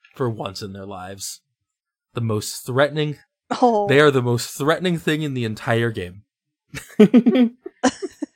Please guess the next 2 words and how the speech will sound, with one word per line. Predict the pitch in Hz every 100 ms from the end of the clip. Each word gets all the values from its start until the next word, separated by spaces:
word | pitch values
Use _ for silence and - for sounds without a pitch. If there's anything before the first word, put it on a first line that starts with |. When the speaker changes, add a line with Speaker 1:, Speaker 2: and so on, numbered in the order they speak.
| - 359 - - 508 427 - _ - - 302 440 302 - - _ _ _ _
Speaker 1:
Uh, | 120 120 - _ _
that, | 135 156